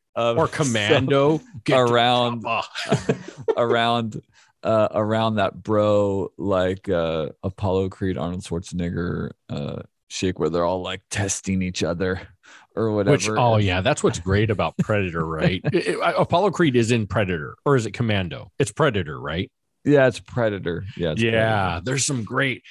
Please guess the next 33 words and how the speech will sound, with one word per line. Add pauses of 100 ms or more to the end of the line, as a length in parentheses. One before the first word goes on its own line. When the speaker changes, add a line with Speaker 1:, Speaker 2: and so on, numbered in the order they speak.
(160)
Speaker 2:
they're
just
classic.
So
to
me,
they're
very
nostalgic.
In
Terminator
two,
I
mean, (380)
m-, (180)
I,
I've
always
loved
sci-fi,
and
I
think
because
my
Speaker 1:
Yeah.
Speaker 2:
dad
liked
sci-fi
so
much.
Speaker 1:
Yeah,
yeah,